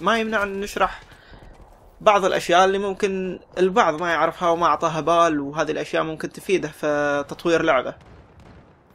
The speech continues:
في هذا الجيم مثل ما قلت، أهم شيء ناقص عندنا هو التواصل، وإذا كان ما في تواصل طبعًا في الجيم، كل واحد يدرعم في مكان وما حد يدري عنه، أو واحد انذبح وواحد رايح من الفريق الثاني للإم كوم ما حد درى عنه، وطبعًا غيرها من أمثلة.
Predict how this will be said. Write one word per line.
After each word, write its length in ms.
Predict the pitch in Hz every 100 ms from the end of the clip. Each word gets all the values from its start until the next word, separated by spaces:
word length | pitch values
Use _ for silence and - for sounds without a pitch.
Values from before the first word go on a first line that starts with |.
| _ - - - - -
في 80 |
هذا 160 | 220 240
الجيم 480 | 208 190 214 208 185
مثل 160 | 180
ما 120 | 185 185
قلت، 300 | 185 190 -
أهم 240 | 165 180
شيء 180 | 180 160
ناقص 260 | 170 156
عندنا 240 | 165 160 156
هو 100 | 151
التواصل، 580 | - 160 165 147 160 147
وإذا 220 | 147 151
كان 320 | 160 151 143
ما 120 | 160
في 140 | 165 151
تواصل 440 | 151 156 147 147
طبعًا 300 | 160 147 143
في 100 | -
الجيم، 500 | 147 147 170 185 180 - _ _ _ -
كل 80 | 156
واحد 260 | 151 160
يدرعم 340 | 156 156 139 147
في 120 | 147
مكان 680 | 151 180 185 180 175 147 139 82 - - - -
وما 100 | -
حد 160 | - 147
يدري 220 | - 135
عنه، 320 | 165 185 156
أو 340 | 151 151 151
واحد 300 | 147 147 156
انذبح 540 | 160 143 156 139 - -
وواحد 360 | 139 147 156
رايح 380 | 156 151 147 - - 151
من 260 | 151 151
الفريق 540 | 147 143 139 135 165 156
الثاني 380 | - 165 165
للإم 380 | 156 151 - 170
كوم 340 | - 175 165 147
ما 60 |
حد 180 | - 147
درى 180 | 147 151
عنه، 400 | 143 190 160 160
وطبعًا 580 | 156 151 156 208 147 165
غيرها 300 | 156 175 160
من 120 | 160
أمثلة. 440 | 180 165 - -